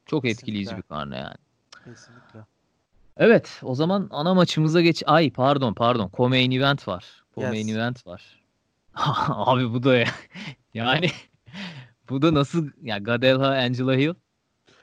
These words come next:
Speaker 1: Abi nasıl gider ya Gadelha ya? Ya Claudio'yu seviyoruz da.
Speaker 2: Ee,
Speaker 1: Ben,
Speaker 2: evet.
Speaker 1: ben anlamadım bu dövüşte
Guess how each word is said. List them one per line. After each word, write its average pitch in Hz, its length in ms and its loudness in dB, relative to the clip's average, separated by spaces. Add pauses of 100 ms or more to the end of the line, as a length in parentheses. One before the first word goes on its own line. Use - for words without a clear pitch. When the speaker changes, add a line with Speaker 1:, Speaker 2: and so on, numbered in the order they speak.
Speaker 1:
Abi 120 260 -2
nasıl 135 240 -2
gider 165 300 2
ya 131 200 4
Gadelha 104 480 -2
ya? 101 300 -4 (1500)
Ya 104 140 -4 (120)
Claudio'yu 123 420 2
seviyoruz 165 580 -2
da. 101 280 0 (1300)
Speaker 2:
Ee, 127 260 -2
Speaker 1:
Ben, 139 140 4
Speaker 2:
evet. - 320 -2 (180)
Speaker 1:
ben 117 80 -2
anlamadım 151 640 8
bu 127 120 -2
dövüşte 131 640 0